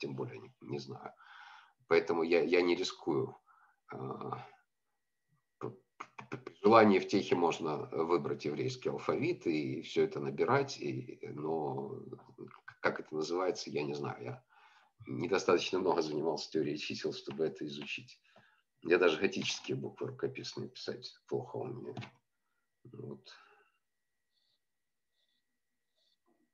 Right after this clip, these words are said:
Нет, не, не буду мучиться. Я х-, хотел написать готическую «А», но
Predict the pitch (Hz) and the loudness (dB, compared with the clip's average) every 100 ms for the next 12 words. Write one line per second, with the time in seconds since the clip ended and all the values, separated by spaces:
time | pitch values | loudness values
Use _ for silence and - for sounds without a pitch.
0 | _ 78 - - - - - - - 67 | _ -8 -8 -10 -18 -20 -20 -14 -10 -8
1 | - 95 104 101 107 90 82 82 117 123 | -4 4 6 6 6 4 0 0 0 0
2 | - - 73 - - - 92 82 80 - | -2 -2 -2 -4 -8 0 2 4 2 2
3 | 73 76 80 - - - - 87 - 120 | 0 2 -2 -4 -8 -8 0 2 4 4
4 | 87 82 80 - | 4 0 -2 -8